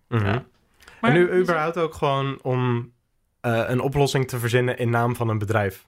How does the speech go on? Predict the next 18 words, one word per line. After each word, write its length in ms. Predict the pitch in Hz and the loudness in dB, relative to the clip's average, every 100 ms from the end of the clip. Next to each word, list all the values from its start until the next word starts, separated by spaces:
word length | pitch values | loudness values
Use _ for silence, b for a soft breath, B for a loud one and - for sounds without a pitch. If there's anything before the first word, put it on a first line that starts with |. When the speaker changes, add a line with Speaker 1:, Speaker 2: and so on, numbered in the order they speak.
| _ | _
Speaker 1:
Vond 300 | _ 120 101 | _ -6 -6
ik 80 | - | -8
echt 160 | - - | -12 -4
een, 260 | 101 95 - _ _ b b b b b b | -2 -2 -6 _ _ b b b b b b
iets 200 | 147 - | 0 2
waar 160 | 139 | 0
ik 60 | 135 | 0
wel 260 | 139 151 - | -2 -4 -4
echt 160 | 135 | -4
aan 120 | 147 | -2
moest 140 | 139 120 | -2 0
wennen, 220 | 120 139 | 0 0
maar 140 | 131 120 | 0 0
wel 160 | 123 | 2
heel 140 | 120 117 | 2 0
erg 120 | 113 | -2
vet 180 | 107 101 | -8 -10
vond. 280 | 101 95 | -8 -10